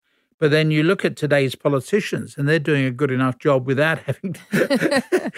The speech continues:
This is part of my problem, that, you know, when you look at, at how the politicians are looting the country, looking after their own interests, et cetera, and that includes Australia as much as anywhere else,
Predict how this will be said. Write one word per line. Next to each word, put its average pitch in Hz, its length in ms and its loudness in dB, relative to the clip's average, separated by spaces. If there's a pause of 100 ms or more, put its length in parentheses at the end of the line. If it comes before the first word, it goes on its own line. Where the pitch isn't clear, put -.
(140)
This 240 220 2
is 202 60 0
part 175 280 2
of 160 60 2
my 147 160 4
problem, 156 560 2
that, 127 200 0 (300)
you 156 80 2
know, 151 80 4
when 160 100 2
you 156 120 4
look 196 300 2 (120)
at, 147 360 0 (300)
at 135 160 0
how 160 320 2
the 139 120 0
politicians 151 760 -2
are 139 80 2
looting 143 560 0
the 123 100 -2
country, 151 560 -2 (440)
looking 160 320 2
after 143 400 2
their 131 160 2
own 131 180 2
interests, 147 560 -4
et 123 120 -12
cetera, 135 400 -6
and 151 120 -4
that 147 140 2
includes 139 400 0
Australia 139 480 0
as 127 160 -6
much 139 180 -4
as - 80 -10
anywhere 127 380 0
else, 131 340 -6